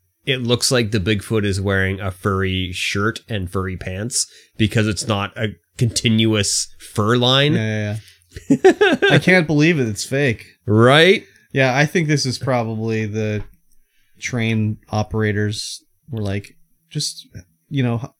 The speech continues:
Speaker 2: don't make it obvious, but go walk on the hillside. When the train comes, hide, pretend h-, bunker, hunker down like you're trying to hide."
Speaker 1: Yeah.
Speaker 2: And, uh, you know, maybe it'll become a viral thing,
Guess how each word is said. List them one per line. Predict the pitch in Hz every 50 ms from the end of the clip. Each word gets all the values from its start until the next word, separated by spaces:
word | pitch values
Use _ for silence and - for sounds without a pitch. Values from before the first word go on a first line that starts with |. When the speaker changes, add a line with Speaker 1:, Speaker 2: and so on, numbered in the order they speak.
| _ _ - _ _ _ _ -
Speaker 2:
don't | 165 170 170
make | 170 160 151
it | 147 135
obvious, | 135 139 151 143 127 120 117 117 113 -
but | - 123 107
go | 123 120
walk | 113 117 120 123 127 -
on | 139 127 120
the | 113 113
hillside. | 123 127 135 135 - - 101 98 101 104 107
When | 113 113
the | 113
train | 107 - 135 131 135 135 127
comes, | - 113 107 101 101 110 113 - - - _ _ _ _ _ _
hide, | - - 131 123 123 127 123 117 113
pretend | - 120 107 - 135 127 117 110
h-, | 113 - - - -
bunker, | 123 135 135 131 - 143 127 113 104
hunker | 104 139 143 135 135 117
down | 113 117 123 123 120 120
like | 113 110
you're | 107 107
trying | 104 - 120 113 117 110
to | 107
hide." | 101 117 120 110 101 98 98 113 139 -
Speaker 1:
Yeah. | - 113 110 98 92 - - - _ _ _ _ -
Speaker 2:
And, | 98 98 101 101 98 101 104 98
uh, | 98 98 98 98 98 98
you | 117 120 104
know, | 104 101 101
maybe | 107 107 110 110 110 113 110 110
it'll | 107 107 107 107
become | 101 113 113 - 117 113 113
a | 110
viral | 101 110 110 110 107 110 107 107
thing, | - - 117 113 107 110 110 -